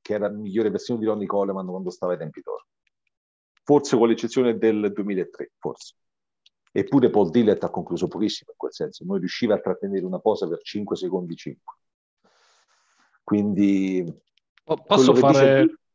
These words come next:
Speaker 2: quello che
Speaker 1: Vai.
Speaker 2: mette il dito nella piaga nel tuo ragionamento, ma <laughs>
Speaker 1: Vai.
Speaker 2: che mi piace farlo. <laughs> E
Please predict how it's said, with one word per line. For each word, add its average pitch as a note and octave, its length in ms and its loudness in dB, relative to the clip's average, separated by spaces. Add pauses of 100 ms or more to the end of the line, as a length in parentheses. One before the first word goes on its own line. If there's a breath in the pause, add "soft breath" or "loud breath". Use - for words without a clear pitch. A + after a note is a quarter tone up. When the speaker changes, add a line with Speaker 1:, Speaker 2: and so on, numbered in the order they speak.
(120)
Speaker 2:
quello C3+ 280 -4
che - 120 -8
Speaker 1:
Vai. C3+ 160 4
Speaker 2:
mette A#2+ 140 -2
il C3 80 0
dito C#3 220 0
nella C3 180 0
piaga A#2 340 -2
nel A#2 140 -6
tuo A#2+ 120 -2
ragionamento, A#2+ 760 -6
ma G#2+ 220 -2
<laughs> - 360 -4
Speaker 1:
Vai. B2 160 6
Speaker 2:
che C3+ 60 0
mi C#3 80 -2
piace C3+ 240 0
farlo. B2+ 420 0
<laughs> C#3 960 -10
E D3 420 2